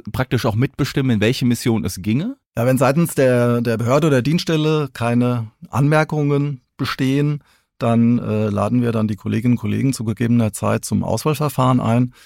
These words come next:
Speaker 2: das in der Regel an der Polizeiakademie Hessen stattfindet. Und das Auswahlverfahren gliedert sich in vier Komponenten.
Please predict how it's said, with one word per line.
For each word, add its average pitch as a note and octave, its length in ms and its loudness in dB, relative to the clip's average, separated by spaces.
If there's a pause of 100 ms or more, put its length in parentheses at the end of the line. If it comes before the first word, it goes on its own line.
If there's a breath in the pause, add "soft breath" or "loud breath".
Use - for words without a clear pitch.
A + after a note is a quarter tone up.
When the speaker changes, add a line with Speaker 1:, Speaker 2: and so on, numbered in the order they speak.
(240 soft breath)
Speaker 2:
das - 320 -4
in G#2+ 240 0
der G#2 160 0
Regel A#2 360 2
an G#2 160 0
der G#2 100 0
Polizeiakademie G#2 1000 -2
Hessen E3+ 420 0 (200)
stattfindet. D3+ 720 -2 (720 soft breath)
Und A2+ 380 4
das - 340 -2
Auswahlverfahren A#2 720 0
gliedert A2+ 300 0
sich - 180 -4
in G2 100 -4
vier A2+ 280 -2
Komponenten. B2+ 920 0